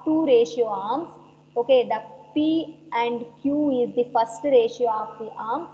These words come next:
P and Q, see, here you have it consisting of the two ratio arms. That means P and Q are called as the first ratio arm. Small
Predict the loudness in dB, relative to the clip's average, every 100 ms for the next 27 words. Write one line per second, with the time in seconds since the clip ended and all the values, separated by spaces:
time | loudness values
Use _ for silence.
0 | -20 -20 _ _ -12 -4 -2 0 0 -4
1 | -12 -4 0 0 -2 -14 -20 -20 _ _
2 | _ _ _ _ _ -4 2 4 4 0
3 | -10 -18 -20 -20 -20 _ _ _ _ -4
4 | -2 2 4 4 2 -2 -2 -2 -4 -2
5 | 0 0 0 -2 0 2 6 6 4 0
6 | 0 -8 -12 -12 -10 -6 -6 -6 -14 -20
7 | _ _ -2 0 2 0 -2 -4 -4 -4
8 | -6 -14 -20 -20 -4 0 0 0 -4 -12
9 | 0 2 4 2 0 -2 -6 -8 -10 -20
10 | _ _ 2 2 -2 0 4 4 4 -2
11 | -2 -4 -12 -18 -20 _ _ _ _ _
12 | _ _ _ _ _ -4 -2 0